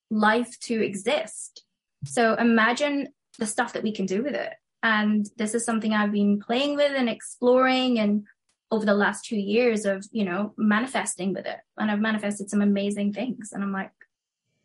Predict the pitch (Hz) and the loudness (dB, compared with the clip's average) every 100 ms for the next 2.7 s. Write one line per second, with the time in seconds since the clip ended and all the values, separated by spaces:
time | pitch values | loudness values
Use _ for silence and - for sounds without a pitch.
0 | - 214 _ _ 208 - - 302 - - | -18 -18 _ _ -14 -14 -12 -14 -16 -18
1 | - - 294 _ _ _ _ 202 - - | -14 -14 -14 _ _ _ _ -14 -14 -16
2 | _ - - 226 - 233 359 | _ -20 -12 -12 -10 -10 -10